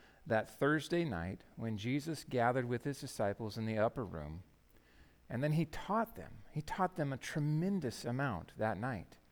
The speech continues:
Uh, the focus of his teaching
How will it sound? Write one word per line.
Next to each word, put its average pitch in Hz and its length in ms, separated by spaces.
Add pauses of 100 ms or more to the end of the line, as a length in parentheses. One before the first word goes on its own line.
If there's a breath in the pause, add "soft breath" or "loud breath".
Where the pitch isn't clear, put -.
(1000 soft breath)
Uh, 98 120
the 110 100
focus 175 760 (640 soft breath)
of 131 300
his 135 260
teaching 123 720